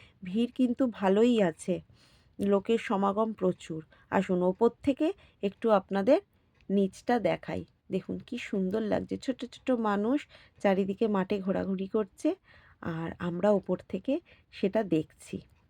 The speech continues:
চলুন, এবার আস্তে আস্তে নিচে নামা যাক। ওই যে নিচে ওরা already গিয়ে দাঁড়িয়ে গেছে। আমি আসছি, আর আমার পেছনে দেবলীনা কিছু ছবি তুলে নিয়ে তারপর ও নিচে নেমে আসবে।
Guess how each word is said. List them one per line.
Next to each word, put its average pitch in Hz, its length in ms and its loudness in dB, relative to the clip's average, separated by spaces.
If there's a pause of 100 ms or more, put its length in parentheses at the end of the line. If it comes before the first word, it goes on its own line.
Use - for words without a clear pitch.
(380)
চলুন, 185 300 -6 (160)
এবার 190 200 0
আস্তে 190 280 -2
আস্তে 196 260 -4
নিচে 196 380 0
নামা 190 300 0
যাক। 254 240 0 (380)
ওই 190 120 2
যে 196 160 0
নিচে 180 380 -2
ওরা 196 300 2
already 185 400 -2 (100)
গিয়ে 202 200 0
দাঁড়িয়ে 185 480 0
গেছে। 240 400 0 (340)
আমি 185 400 0
আসছি, 185 680 0
আর 226 200 2
আমার 180 260 -2
পেছনে 208 480 -2 (340)
দেবলীনা 185 480 2
কিছু 202 220 -6
ছবি 180 420 -4
তুলে 180 260 -2
নিয়ে 185 260 0 (360)
তারপর 170 340 -2
ও 202 280 0
নিচে 254 320 0
নেমে 156 320 -2
আসবে। 151 400 -10